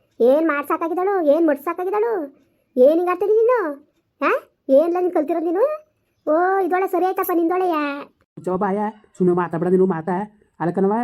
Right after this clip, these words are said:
Speaker 2: ಬಸ್ರಿ ಹೆಂಗ್ಸು ಅವ್ಳ ಕೈಲಿ ಹೊಟ್ಟೆ ಉರಿಸ್ತಿದ್ಯಲ್ಲ ನೀನು, ಸರಿಯಾ? ಅಲ್ಲ, ಏನ್ ನೀನು ಜಗಳ ಮಾಡೋದ್ ಏನಿದದ್ದು? ಏನಿದದ್ದು?
Speaker 1: ಯಾಕ್ರಿ, ನಡೀರಿ ಈಗ ನಿಮ್ ಕರ್ದ್ನ,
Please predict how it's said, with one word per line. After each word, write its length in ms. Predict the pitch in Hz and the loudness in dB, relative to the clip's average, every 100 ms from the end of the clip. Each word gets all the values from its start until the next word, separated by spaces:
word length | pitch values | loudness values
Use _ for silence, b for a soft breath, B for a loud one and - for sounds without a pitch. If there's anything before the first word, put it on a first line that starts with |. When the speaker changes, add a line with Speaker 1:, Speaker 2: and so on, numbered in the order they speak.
| 233 _ - | -6 _ -2
Speaker 2:
ಬಸ್ರಿ 240 | 185 190 | 0 2
ಹೆಂಗ್ಸು 220 | 202 185 202 | 2 2 0
ಅವ್ಳ 120 | 196 190 | -2 0
ಕೈಲಿ 200 | 190 202 | 0 0
ಹೊಟ್ಟೆ 200 | 180 170 | 0 -2
ಉರಿಸ್ತಿದ್ಯಲ್ಲ 440 | 175 190 180 196 | -2 0 2 2
ನೀನು, 220 | 202 175 | 2 0
ಸರಿಯಾ? 300 | 220 185 180 240 226 196 b b b - | 0 0 0 0 -4 -8 b b b -6
ಅಲ್ಲ, 120 | 175 214 202 190 | -2 0 4 6
ಏನ್ 120 | 214 | 4
ನೀನು 180 | 220 240 | 0 -2
ಜಗಳ 240 | 190 165 | -4 -2
ಮಾಡೋದ್ 240 | 196 202 | -2 0
ಏನಿದದ್ದು? 360 | 208 214 202 269 294 - b b | 0 0 -2 -2 -4 -6 b b
ಏನಿದದ್ದು? 380 | 185 202 220 285 381 _ 285 | 2 4 2 0 -4 _ -14
Speaker 1:
ಯಾಕ್ರಿ, 260 | 277 330 285 247 | -6 -4 -2 -2
ನಡೀರಿ 220 | 294 311 | 0 2
ಈಗ 100 | 330 | 2
ನಿಮ್ 120 | 339 320 | -2 0
ಕರ್ದ್ನ, 280 | 285 254 | -2 0